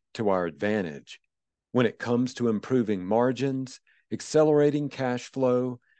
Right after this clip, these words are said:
and optimizing staff performance, there's a one-stop shop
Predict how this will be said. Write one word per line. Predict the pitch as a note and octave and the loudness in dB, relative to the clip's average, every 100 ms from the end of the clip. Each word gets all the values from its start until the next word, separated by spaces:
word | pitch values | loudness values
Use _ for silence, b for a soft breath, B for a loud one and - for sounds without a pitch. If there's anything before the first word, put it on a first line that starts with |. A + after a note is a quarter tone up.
| _ | _
and | C3 | 0
optimizing | E3+ E3+ F3+ E3 D#3+ D3 C3 G2+ | 0 0 -2 0 0 0 -4 -6
staff | - C3 C#3 D3 | -2 0 0 -4
performance, | - B2+ - F3 F3 A#2+ B2 - - _ _ _ | -8 -10 -2 0 2 2 0 -6 -20 _ _ _
there's | A2 A2 | 4 4
a | F2 | 4
one-stop | D#2+ G#2 C#3+ C#3+ E3 D3 D3 | -2 0 0 -2 -2 -2 -4
shop | - C3+ B2 C3 | 2 2 2 -2